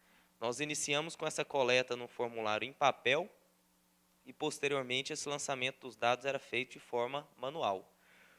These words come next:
Hoje, nós já evoluímos pra diferentes métodos de lançar esses dados. Nós podemos fazer tanto esse lançamento manual ou nós já fazemos uso também da tecnologia I C R, que é aquela mesma tecnologia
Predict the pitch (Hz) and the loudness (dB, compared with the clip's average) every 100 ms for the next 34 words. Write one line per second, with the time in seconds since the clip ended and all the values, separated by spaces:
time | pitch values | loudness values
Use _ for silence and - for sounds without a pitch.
0 | _ - 147 185 180 165 147 135 139 131 | _ 2 4 4 2 2 2 4 2 4
1 | 143 143 127 147 175 175 - - 151 170 | 2 2 0 -2 -4 -8 -6 2 6 6
2 | 175 - - _ - - 151 - 160 131 | 6 0 -20 _ -20 -10 -8 0 4 4
3 | 156 196 - 180 135 - 117 117 131 151 | 2 -2 -8 -8 -8 -12 -14 0 4 4
4 | - 165 165 147 160 165 - 143 143 - | 0 -12 -14 -8 -4 -2 -2 -4 -4 -10
5 | 120 104 98 - 127 - 151 143 143 - | 0 0 0 -2 -6 -4 -4 -4 -6 -4
6 | 127 110 110 _ 143 190 180 151 135 131 | -4 -4 -8 _ -2 -2 -6 -8 -4 -4
7 | - 117 110 - 113 107 98 131 - _ | -4 -4 -4 -6 -8 -4 0 0 -2 _
8 | 147 131 101 - - _ _ _ _ 117 | 4 4 0 -12 -20 _ _ _ _ -2
9 | 131 147 - 139 147 151 120 147 139 139 | 2 2 2 -2 -2 -6 -6 -6 -4 -4
10 | 127 131 139 - 139 143 135 123 107 123 | -2 2 0 0 -4 -2 -4 -4 -4 0
11 | 123 123 - 117 107 135 175 - _ _ | 0 0 0 4 6 4 2 -12 _ _
12 | _ _ 110 110 127 127 113 120 123 120 | _ _ -6 -4 -2 -2 0 -4 -4 -6
13 | 123 117 120 113 107 107 113 107 | -4 -4 -6 -6 -6 -6 -4 -4